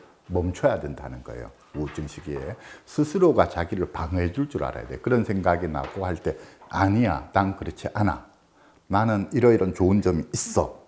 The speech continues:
이렇게 자기가 자기를 방어해 줄 줄 알아야 돼요. 그래야 쉴 수 있어요. 자기가 자기를 방어하지 못하면 쉬어주는 게 아니라 누워서 계속 스스로가 스스로를 괴롭히기 때문에 시달림을 받게 되는 거예요. 그래서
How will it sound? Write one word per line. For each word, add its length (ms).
이렇게 300
자기가 440
자기를 440
방어해 400
줄 180
줄 160
알아야 240
돼요. 180
그래야 420
쉴 260
수 140
있어요. 400
자기가 360
자기를 460
방어하지 460
못하면 680
쉬어주는 600
게 80
아니라 220
누워서 460
계속 480
스스로가 640
스스로를 600
괴롭히기 460
때문에 340
시달림을 600
받게 520
되는 260
거예요. 400
그래서 420